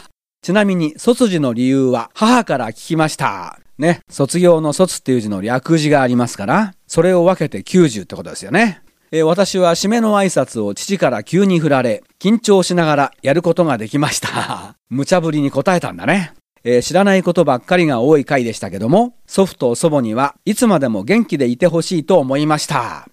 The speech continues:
まあ、限られた時間でいろんな話を聞いたりっていうことが、おじいちゃんおばあちゃんも嬉しいんじゃないかな。最後は長野市のピースマークさんといえば、パルセーロ情報ですね。今日は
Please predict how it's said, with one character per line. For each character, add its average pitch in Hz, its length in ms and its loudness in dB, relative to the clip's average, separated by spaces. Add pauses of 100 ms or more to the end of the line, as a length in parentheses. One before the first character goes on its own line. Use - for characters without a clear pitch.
(180)
ま 147 100 0
あ、 - 20 -6
限 156 260 -2
ら 185 80 6
れ 170 100 2
た 135 100 -2
時 113 140 -4
間 135 200 0
で 135 280 -2
い 135 80 0
ろ 170 100 4
ん 175 80 0
な 165 100 -2
話 170 380 0
を 143 100 2
聞 135 160 -2
い 147 60 -2
た 180 100 0
り 147 100 0
っ 110 40 -8
て - 160 -8
い 107 40 -2
う 107 40 -6
こ 127 100 -6
と 131 140 0
が、 123 220 -4 (100)
お 135 80 -2
じ 160 120 0
い - 20 0
ち 165 80 -2
ゃ 156 60 4
ん 147 60 -2
お 143 40 0
ば 156 120 2
あ 156 40 2
ち 151 80 -6
ゃ 123 60 -4
ん 110 60 -6
も 104 100 -6
嬉 139 220 -2
し 190 80 -2
い 190 40 0
ん 175 40 -2
じ 156 60 -2
ゃ 131 40 -2
な 131 100 -4
い 117 60 -4
か 117 100 -6
な。 165 240 -2 (380)
最 196 240 2
後 139 140 2
は 120 240 2
長 147 240 2
野 202 140 4
市 - 100 -4
の 120 160 2
ピ 208 180 -2
ー 233 40 2
ス 233 120 0
マ 214 140 4
ー 202 60 2
ク - 60 -10
さ 165 280 0
ん 156 100 -4
と 131 120 -2
い 131 100 0
え 160 80 2
ば、 127 200 -4 (100)
パ 123 100 -4
ル 180 80 4
セ 190 240 2
ー 170 60 2
ロ 160 120 4
情 139 220 2
報 87 220 -8
で - 100 -16
す - 100 -16
ね。 180 300 0 (380)
今 208 120 6
日 135 40 0
は 131 280 0